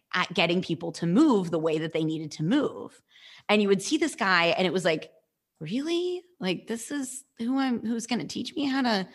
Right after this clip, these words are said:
move my body better? Like, this guy doesn't even know how to walk." But then he would start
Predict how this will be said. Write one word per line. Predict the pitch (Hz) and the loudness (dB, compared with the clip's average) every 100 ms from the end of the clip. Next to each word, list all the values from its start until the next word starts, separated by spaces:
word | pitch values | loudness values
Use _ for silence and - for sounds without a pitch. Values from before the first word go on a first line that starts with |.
| - - _ - | -20 -20 _ -4
move | 190 269 | 0 0
my | 247 196 | 2 0
body | 151 180 269 330 | 0 -2 0 2
better? | 320 330 330 320 | 2 4 4 4
Like, | 214 | 2
this | 262 277 | 0 -2
guy | 349 | 0
doesn't | 320 277 | 2 2
even | 254 | 4
know | |
how | 254 | 4
to | 180 | 2
walk." | 151 226 294 160 - - - - - - - _ _ _ | 2 2 2 2 -2 -12 -20 -20 -20 -20 -20 _ _ _
But | 247 196 | 4 6
then | 254 247 | 6 8
he | 247 | 8
would | 196 185 | 4 2
start | - 247 - | 0 0 -2